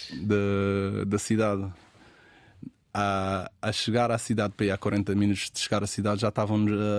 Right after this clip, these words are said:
a, a parar carros, a parar-nos e a mandar foguetes na, na estrada.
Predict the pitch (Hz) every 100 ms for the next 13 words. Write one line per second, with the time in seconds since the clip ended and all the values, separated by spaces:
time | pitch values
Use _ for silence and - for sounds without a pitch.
0 | 95 104 107 101 101 101 98 104 - 104
1 | 107 104 113 110 110 107 110 117 110 110
2 | 107 - 110 107 - 107 104 117 117 -
3 | 110 107 110